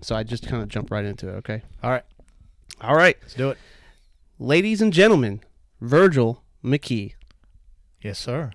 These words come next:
Speaker 2: Thank you so much for having me.
Speaker 1: Yeah, my dad.
Speaker 2: Wow.
Speaker 1: Yeah.
Speaker 2: What the hell?
Speaker 1: It's your first
Speaker 2: <laughs>
Speaker 1: podcast.
Speaker 2: I know.
Speaker 1: Yeah, what's going on, man? Hap-, did you have a happy new year?
Speaker 2: I did. I'm still alive. You?
Speaker 1: Yeah, it's pretty good. Pretty low key. We got a new puppy.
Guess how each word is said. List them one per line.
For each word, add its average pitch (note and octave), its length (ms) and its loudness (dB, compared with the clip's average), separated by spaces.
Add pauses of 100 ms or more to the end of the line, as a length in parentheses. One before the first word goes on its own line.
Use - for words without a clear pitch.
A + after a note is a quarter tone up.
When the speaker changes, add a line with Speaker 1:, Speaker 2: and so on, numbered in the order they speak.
Speaker 2:
Thank A2+ 120 -12
you A2+ 60 -10
so C3 120 -10
much A#2 160 -8
for A#2 100 -8
having C#3 240 -4
me. G#2+ 80 -10
Speaker 1:
Yeah, E3 460 4 (140)
my C3+ 100 0
dad. G3+ 480 2 (160)
Speaker 2:
Wow. B2+ 380 -2 (140)
Speaker 1:
Yeah. D3+ 420 6 (140)
Speaker 2:
What - 120 -18
the C3+ 60 -8
hell? C#3+ 340 -6
Speaker 1:
It's - 120 -8
your E3 80 0
first D3+ 240 4
Speaker 2:
<laughs> - 0 -
Speaker 1:
podcast. C3 600 2
Speaker 2:
I G2+ 80 -6
know. C3 260 -6 (220)
Speaker 1:
Yeah, D3+ 220 4
what's C#3+ 120 -2
going D#3+ 300 2
on, F3 220 2
man? D3 180 0
Hap-, D#3+ 280 0
did C3+ 200 0
you C#3+ 80 2
have C#3+ 100 2
a C3+ 60 2
happy C3+ 220 -2
new C3+ 120 0
year? D3 240 -2
Speaker 2:
I G2 100 -8
did. D3 300 -2
I'm A#2 100 -12
still A#2+ 200 -6
alive. D#3 340 -4 (300)
You? C3+ 280 -4 (520)
Speaker 1:
Yeah, A#3+ 220 -2
it's D#3 100 -10
pretty E3 220 -6
good. E3+ 200 -2 (200)
Pretty C3 140 -6
low C#3 140 -4
key. D3 380 -8
We B2 80 -8
got B2+ 60 0
a B2+ 40 0
new B2 100 0
puppy. A#2+ 360 -8